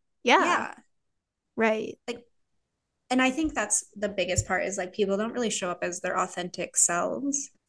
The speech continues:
Speaker 2: 'cause we're taught that our authentic selves are not, are less than.
Speaker 1: Right.
Speaker 2: <laughs> So
Speaker 1: And, I mean, and I don't think that being your authentic self as a female,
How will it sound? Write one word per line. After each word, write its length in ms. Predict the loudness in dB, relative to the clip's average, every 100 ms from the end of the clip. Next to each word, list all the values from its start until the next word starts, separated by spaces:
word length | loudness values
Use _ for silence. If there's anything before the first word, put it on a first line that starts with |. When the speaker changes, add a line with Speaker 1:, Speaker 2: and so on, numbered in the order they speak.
| -12
Speaker 2:
'cause 160 | -6 -2
we're 100 | -2
taught 300 | 0 0 2
that 100 | 0
our 200 | 0 0
authentic 420 | -2 -4 -8 -4
selves 400 | -2 0 0 -2
are 80 | -4
not, 280 | -4 -6 -4
are 140 | -2 0
less 340 | 0 -2 -2
than. 540 | -2 -2 -2 -2 -4 -6 _ _ _ _ 2
Speaker 1:
Right. 280 | 2 2 -4 -12 _ _ _ _ _ -12
Speaker 2:
<laughs> 140 | -10
So 400 | -6 -4 2 4
Speaker 1:
And, 220 | 6 4 2 -8 -20 -20 _ _ _ 4
I 80 | 6
mean, 320 | 6 4 4
and 160 | 4
I 80 | 6
don't 200 | 4 2
think 340 | 2 2 2 2
that 420 | 4 4 2 -2 _ _ _ _ _ _
being 260 | 8 10 10
your 140 | 8
authentic 440 | 6 4 2 2 2
self 460 | 4 6 4 0 -6 6
as 160 | 8 8
a 60 |
female, 800 | 6 4 6 8 4 0 -4 -8